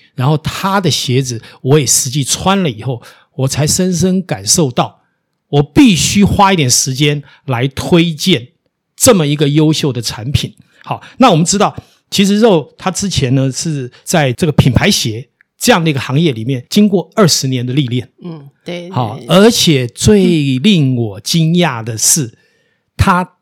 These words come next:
Speaker 1: 当年最多的时候是整合了千万双哦，各位，不是十万，不是百万，是千万双的品牌鞋。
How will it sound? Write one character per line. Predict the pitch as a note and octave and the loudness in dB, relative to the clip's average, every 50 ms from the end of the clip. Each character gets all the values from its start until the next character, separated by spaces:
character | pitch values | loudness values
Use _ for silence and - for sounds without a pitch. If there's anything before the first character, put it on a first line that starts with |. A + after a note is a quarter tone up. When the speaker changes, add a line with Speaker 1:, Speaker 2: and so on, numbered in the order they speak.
| _ - | _ 0
Speaker 1:
当 | A3 G#3+ G#3+ G#3+ A3 A3 G#3+ | 0 2 2 2 2 2 2
年 | F#3 C#3+ C3 C#3 D3+ | 2 2 0 0 -2
最 | - - - C4 B3 F#3 D3+ | -4 -4 0 2 4 4 2
多 | - - - G3 G#3+ A#3 | 0 0 2 4 4 4
的 | A3+ F3+ | 4 4
时 | A#2+ - - | 2 0 -2
候 | C3 - D3+ C3+ A2+ - - _ _ _ _ _ _ _ _ _ _ _ | -2 -2 -2 -2 -4 -6 -12 _ _ _ _ _ _ _ _ _ _ _
是 | - - - A3 F3+ C#3 | -4 -2 0 0 0 0
整 | - - - - E3 C3 B2 A2+ | -2 -2 0 2 2 2 2 0
合 | - C#3+ D3+ | 0 0 0
了 | D#3 D3+ C#3 - _ _ _ _ _ _ | 0 0 -2 -6 _ _ _ _ _ _
千 | - - - - - A#3 G#3+ A3+ A3+ | -4 0 2 4 4 4 4 4 4
万 | A3+ B3 A3+ E3+ C3+ A#2+ | 4 6 6 4 4 0
双 | - - E3+ D3+ C#3+ D3 | 0 0 0 0 0 0
哦， | C3 - - - - _ _ _ _ | -4 -6 -8 -12 -20 _ _ _ _
各 | - B3 A3 | 4 6 6
位， | G#3 F3+ C3 - - - _ _ _ | 6 6 4 0 -6 -18 _ _ _
不 | - F3 F3 G3+ A#3 | 4 6 6 6 6
是 | - - B3 G#3 D#3 C3 - _ _ - | 4 6 4 4 4 2 -2 _ _ -4
十 | - - - - - D3+ | -2 0 2 2 4 4
万， | E3+ F#3 A3 G3+ E3 C3 B2+ - _ | 4 6 4 4 2 0 -4 -8 _
不 | - D3+ F3 | 0 2 2
是 | E3 - G#3 | 4 2 2
百 | F3+ - - C#3+ A#2 A#2+ | 0 0 -2 -2 0 0
万， | D3 E3+ E3 D3+ | 0 0 2 0
是 | D3+ D3+ | 0 -2
千 | - - - - - - A3 A3 A3 A3 A3 G#3+ G#3+ G#3+ | -2 -2 -2 2 4 4 6 6 6 6 4 2 2 4
万 | A3+ A3+ G3 E3 C#3+ B2 | 4 4 4 4 2 0
双 | - - - G3 F#3+ F3 F3+ F#3 - | 0 2 2 4 2 2 0 0 0
的 | F3+ | 0
品 | C3 - C#3+ A2+ | 2 2 2 2
牌 | - - C#3 C#3 | 0 0 2 0
鞋。 | C#3+ - - A#2+ G#2 G#2 A#2+ | 0 0 -2 -4 -6 -8 -10